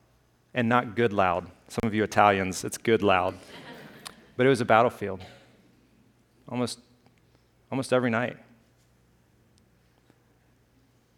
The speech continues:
And there was a point that I didn't want to go to the table anymore 'cause it was hard. It was mean.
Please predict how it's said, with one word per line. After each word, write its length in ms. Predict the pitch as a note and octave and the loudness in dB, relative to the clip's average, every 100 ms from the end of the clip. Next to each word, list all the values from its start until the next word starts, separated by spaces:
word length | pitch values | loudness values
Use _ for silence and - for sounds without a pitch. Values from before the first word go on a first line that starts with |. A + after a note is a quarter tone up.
| _ _ _ _ _ _ _ | _ _ _ _ _ _ _
And 60 | B2 | 0
there 80 | C#3+ | 2
was 100 | B2+ | 0
a 60 | |
point 440 | - C#3+ D3+ E3 C#3 | -2 0 0 0 0
that 300 | B2+ - - - | -2 -2 -16 2
I 340 | B2+ C#3 D3 C3+ | 6 6 4 -2
didn't 380 | A2+ C#3+ C#3 | -2 -2 0
want 100 | B2+ | -2
to 60 | C3 | 0
go 80 | B2+ | 0
to 80 | A#2+ | -2
the 80 | |
table 340 | - B2 A#2+ G2+ | -4 -4 -4 -8
anymore 360 | G2+ G2+ G2+ - _ _ _ _ _ _ _ _ _ _ _ _ _ _ _ _ - | -10 -12 -14 -20 _ _ _ _ _ _ _ _ _ _ _ _ _ _ _ _ -10
'cause 140 | C3 | -6
it 80 | B2+ | -6
was 120 | G#2 | -8
hard. 480 | - - A#2 G#2+ - - _ _ _ _ _ _ _ _ _ _ _ _ _ _ _ _ _ _ _ _ _ - | -12 -4 -2 -4 -8 -16 _ _ _ _ _ _ _ _ _ _ _ _ _ _ _ _ _ _ _ _ _ -14
It 120 | C#3+ | -10
was 120 | A2+ | -8
mean. 600 | G2 G#2 A2 A#2+ B2 A#2 | -4 -2 -2 -4 -6 -12